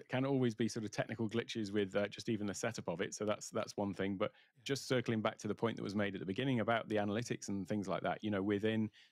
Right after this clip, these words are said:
Speaker 1: uh, whatever platform you're using, you'll be able to analyze, um, you know, what the response was to specific emails in the sequence. And you may find that there's, there's one that's getting a really high, you know,
Speaker 2: Mm.
Speaker 1: click-through rate,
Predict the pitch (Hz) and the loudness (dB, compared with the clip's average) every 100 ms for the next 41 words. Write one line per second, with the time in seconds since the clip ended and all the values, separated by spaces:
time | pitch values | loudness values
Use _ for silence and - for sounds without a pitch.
0 | _ 104 101 113 117 110 104 - 127 - | _ -4 -2 2 2 4 0 0 -4 -2
1 | 117 107 95 95 117 107 101 104 113 110 | 0 0 0 2 2 2 2 2 2 2
2 | 101 - 120 104 101 95 - - - _ | 0 0 2 4 2 2 -4 -14 -20 _
3 | 107 98 95 - 104 98 107 117 117 104 | -4 -2 -2 -2 -2 -2 0 0 0 -2
4 | - 120 110 - 98 - 104 95 - 110 | 0 0 0 0 -2 -2 -6 -6 -6 -4
5 | 120 107 - 120 110 101 104 98 - 143 | -2 -4 0 2 2 0 0 -4 -4 -4
6 | - 90 - 110 135 127 - 117 110 - | -2 -4 -2 0 2 2 0 0 0 0
7 | 101 95 - - _ _ 107 113 127 110 | 0 0 -10 -20 _ _ 0 2 2 2
8 | 110 - 104 104 110 120 117 107 110 104 | 0 -4 -4 -2 2 2 2 0 0 0
9 | 104 101 - 107 123 123 123 113 117 110 | 0 -4 -4 -2 0 2 0 0 2 4
10 | 127 - | 2 -2